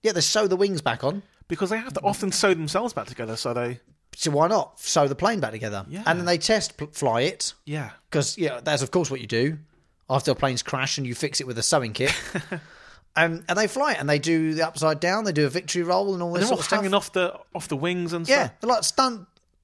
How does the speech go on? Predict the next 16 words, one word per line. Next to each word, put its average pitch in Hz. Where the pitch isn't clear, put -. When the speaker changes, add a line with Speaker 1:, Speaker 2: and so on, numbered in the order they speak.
Speaker 1:
stunt, 247
uh, 147
what 180
are, 180
uh, 165
wing 233
walkers. 147
Speaker 2:
Exactly. 196
Speaker 1:
That's -
the -
one 131
I 127
was 123
thinking 147
of. 185
Absolutely 170